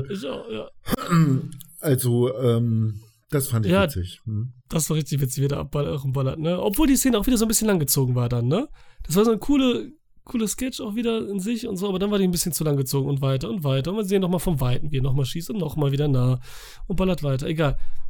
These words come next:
Speaker 1: Aber das zeigt ja schon, dass du sagst auch, du musstest lachen, weil ich musste auch sehr wenig lachen. Sehr, sehr wenig leider.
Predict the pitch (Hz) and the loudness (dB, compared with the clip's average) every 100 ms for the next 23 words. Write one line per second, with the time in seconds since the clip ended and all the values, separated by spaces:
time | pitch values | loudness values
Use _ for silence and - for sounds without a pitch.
0 | - 156 151 - 190 185 143 175 165 - | 0 2 2 2 0 -2 -2 -2 -2 -8
1 | _ - 147 147 151 151 - 127 143 139 | _ -8 -4 -2 -2 -2 -4 -2 -2 -2
2 | 127 170 156 143 139 135 165 135 - 160 | -4 -4 -2 -2 -2 -4 -4 -2 -2 -2
3 | 160 - - _ _ _ _ _ 147 147 | -2 -6 -16 _ _ _ _ _ -2 0
4 | 151 156 135 - 131 120 147 135 - - | 2 2 0 0 -6 -6 -6 -8 -14 -20
5 | - - 139 147 127 123 131 131 151 143 | -20 -8 2 2 2 0 -2 -4 -6 -6
6 | 131 139 | -6 -8